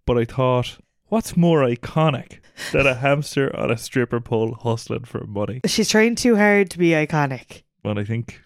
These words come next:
Speaker 1: she's, you've seen Hammy. He's, he is pretty iconic.
Speaker 2: I
Speaker 1: Iconic.
Speaker 2: just,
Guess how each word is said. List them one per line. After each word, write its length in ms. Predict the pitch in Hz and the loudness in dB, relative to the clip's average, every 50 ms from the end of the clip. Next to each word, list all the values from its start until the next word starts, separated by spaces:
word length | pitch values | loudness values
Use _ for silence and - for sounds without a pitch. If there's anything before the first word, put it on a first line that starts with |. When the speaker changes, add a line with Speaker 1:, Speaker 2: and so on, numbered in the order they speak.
| _ _ - | _ _ -16
Speaker 1:
she's, 320 | - 117 110 104 - - - - - | -10 -10 -8 -8 -10 -14 -16 -16 -10
you've 280 | - 131 139 151 147 | -4 -2 0 0 0
seen 400 | - 160 156 170 156 127 104 90 - _ - | 0 0 0 0 0 -2 -4 -10 -12 _ -4
Hammy. 300 | 110 104 98 92 85 - _ _ - | -2 -2 -2 -2 -6 -10 _ _ -8
He's, 340 | 131 127 120 - - - _ _ _ _ _ - | -8 -8 -8 -10 -14 -20 _ _ _ _ _ -10
he 140 | 127 123 117 | -6 -2 -2
is 120 | 117 117 - | -2 -2 -2
pretty 220 | - 131 131 131 | -4 -2 -2 -2
iconic. 360 | 120 113 113 - 127 107 110 | -2 -4 -4 -4 -6 -4 0
Speaker 2:
I 120 | 226 233 233 | 0 0 0
Speaker 1:
Iconic. 80 | 202 | 2
Speaker 2:
just, 560 | - 233 240 254 262 254 254 - - - - | 2 4 4 4 4 2 0 -4 -8 -6 -6